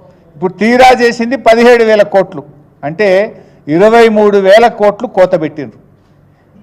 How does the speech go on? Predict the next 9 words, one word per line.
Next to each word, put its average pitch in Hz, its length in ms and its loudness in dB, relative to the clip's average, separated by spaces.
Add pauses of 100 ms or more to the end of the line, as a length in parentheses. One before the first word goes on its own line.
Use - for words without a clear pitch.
ఇచ్చింది 226 460 -2
తక్కువ, 196 400 0 (680)
కోత 214 160 -2
పెట్టింది 185 400 -4
ఎక్కువ. 160 340 -4 (640)
ఇచ్చింది 226 440 -4
పదిహేడు 233 560 -2
వేల 214 240 0
కోట్లు, 190 760 -6